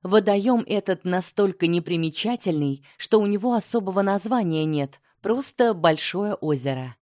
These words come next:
Мысленно обращаюсь к защитным чарам дворца,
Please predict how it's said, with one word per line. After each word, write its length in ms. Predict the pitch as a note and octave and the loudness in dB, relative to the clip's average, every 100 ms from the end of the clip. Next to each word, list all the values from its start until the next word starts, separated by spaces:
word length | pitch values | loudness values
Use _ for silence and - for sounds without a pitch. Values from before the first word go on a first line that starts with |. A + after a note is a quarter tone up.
| _ _ _ _ _ _ _ | _ _ _ _ _ _ _
Мысленно 640 | A3 A#3+ A#3+ G#3 F#3+ F3+ | 4 4 4 0 0 0
обращаюсь 760 | - F3 F3 G3 - G#3 F#3+ F3 | 0 -2 0 -2 -2 0 0 0
к 80 | D#3+ | -2
защитным 640 | F3 F3+ - G3+ F3 F3 | -2 -2 -4 -4 -2 -4
чарам 400 | - G3 F#3 E3 | -2 -2 0 -2
дворца, 600 | D#3 D#3+ D3+ - A3 B3 | 0 -2 -4 -2 -2 -2